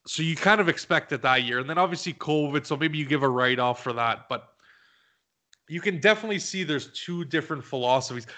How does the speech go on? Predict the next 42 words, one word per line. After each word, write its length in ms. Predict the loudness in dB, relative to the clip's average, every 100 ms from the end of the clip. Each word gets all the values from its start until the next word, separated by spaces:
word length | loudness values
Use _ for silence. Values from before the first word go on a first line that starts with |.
| -2
I 80 | -2
think 260 | 0 -4 2
the 80 |
reason, 420 | 4 4 4 -2 -4 -12
now, 480 | -4 2 2 2 -10 -12
okay, 320 | -8 -2 -2
this 200 | -2 -4
is 100 | -6
my 220 | 0 0 0
theory. 440 | -2 -6 -6 -10 -14 -20 -20 -4
A 100 | 2
lot 280 | 6 6 6
of, 320 | 2 -4 -16 _ -6
a 60 |
lot 200 | 2 2
of 100 | 2
guys 280 | 2 2 2
were 120 | -2
ribbing 460 | -4 -4 -2 -4 -4
Marotta 540 | -2 0 0 -2 -6
because 340 | -6 -4 -2 -2
he's 160 | -4
at 140 | -2 -4
Merda. 580 | -4 -4 -4 -10 -14 -8
Let's 240 | -4 -4 0
be 160 | 2
honest. 420 | 2 2 -6 -10 0
Call 260 | 4 4
a 40 | 2
spade 320 | -2 -2 0
a 40 |
spade, 400 | -2 0 0 2
guys. 460 | 2 4 4 0 -12 _ _ _ _
You 80 | -4
know, 160 | 4 6
I'm 80 | 6
a 60 |
little 280 | 6 6 4
true 320 | 0 -6 -4
in 140 | -4 -8
saying 440 | -4 0 0 0
that. 240 | 0 0